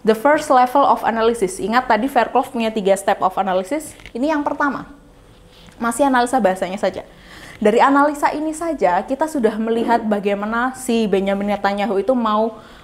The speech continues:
membuat orang-orang berada di pihaknya dengan membesar-besarkan masalah nuklir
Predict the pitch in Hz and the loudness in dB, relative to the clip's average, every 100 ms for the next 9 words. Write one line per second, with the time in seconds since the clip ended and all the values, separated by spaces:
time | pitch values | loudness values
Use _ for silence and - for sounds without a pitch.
0 | - 233 214 302 - 254 247 240 240 262 | 0 2 4 4 4 2 2 2 2 2
1 | 254 202 202 190 202 233 214 202 - 214 | 2 2 0 -2 -4 -4 0 0 2 0
2 | 214 220 226 208 196 202 208 196 202 208 | 0 0 2 2 2 2 0 0 -2 0
3 | 190 202 202 214 208 208 220 196 202 - | 0 0 0 -2 -2 0 2 4 2 -2
4 | - - 220 220 220 | -20 -8 -6 -2 -2